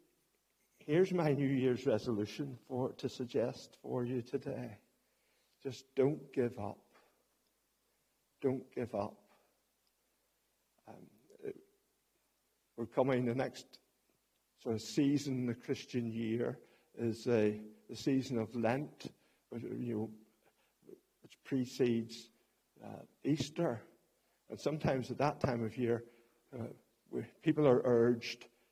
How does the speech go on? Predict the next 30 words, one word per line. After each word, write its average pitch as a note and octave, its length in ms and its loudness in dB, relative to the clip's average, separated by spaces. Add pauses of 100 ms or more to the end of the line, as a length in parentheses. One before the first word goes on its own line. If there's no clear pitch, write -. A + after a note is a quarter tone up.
(160)
to D3 80 2
give F#3 260 12
up G3 300 12
something. F#3 680 8
What D3+ 180 8
are D#3+ 40 8
you D3+ 180 8
giving E3+ 440 12
up F3+ 320 12 (680)
for E3 160 4
Lent? E3+ 680 0 (1120)
Well, C3+ 160 4
I'm E3 120 4
telling D3+ 400 4
you C3+ 120 2
this C3+ 220 -2
morning, B2 480 0 (340)
here's D3 220 2
something B2+ 420 -2 (340)
never C3 520 8
to F3 140 6
give E3 260 6
up. - 340 2 (1200)
Don't F#3 360 12
give F3 200 8
up C#3+ 300 6
praying. C3+ 560 2 (1120)
Don't F3 240 4
give F3+ 180 6
up - 380 6